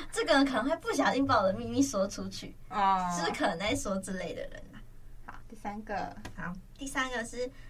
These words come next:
Speaker 1: 散发迷人的树香。那选择这个人的人呢，你不会利用谎言去伤人，可以称得上诚实的人。开门见山的说，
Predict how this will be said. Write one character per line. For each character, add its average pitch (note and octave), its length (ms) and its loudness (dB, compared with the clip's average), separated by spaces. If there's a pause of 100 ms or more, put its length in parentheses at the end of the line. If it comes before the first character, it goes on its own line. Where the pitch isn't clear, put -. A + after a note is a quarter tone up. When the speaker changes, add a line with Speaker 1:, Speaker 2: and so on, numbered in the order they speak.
Speaker 1:
散 A#3+ 400 -2
发 G#3+ 280 -2
迷 G#3+ 200 -6
人 - 160 -6
的 F3+ 140 -2
树 G3+ 280 -6
香。 - 380 -6 (400)
那 D#4 140 -4
选 A#3+ 200 0
择 G3 140 2
这 B3+ 220 0
个 A3 80 0
人 E3 240 -2
的 D#3+ 240 -10 (180)
人 F#3 220 0
呢， G#3+ 260 4 (480)
你 G#3 120 -4
不 G3+ 160 -6
会 A#3+ 160 2
利 C#4 160 0
用 C4+ 240 2
谎 C#3 180 -4
言 D#3+ 160 -6
去 A#3+ 120 -6
伤 F#3 380 -4
人， G3+ 260 -8 (280)
可 C#4+ 100 -2
以 A#3 80 0
称 B3+ 160 -6
得 G#3+ 140 2
上 A#3 280 -2 (100)
诚 G3 300 2
实 G3 260 -4
的 - 200 0
人。 - 300 -4 (420)
开 C#4+ 240 2
门 G#3+ 280 0
见 A#3+ 220 2
山 G#3 240 0
的 G3+ 120 -2
说， F3 420 -2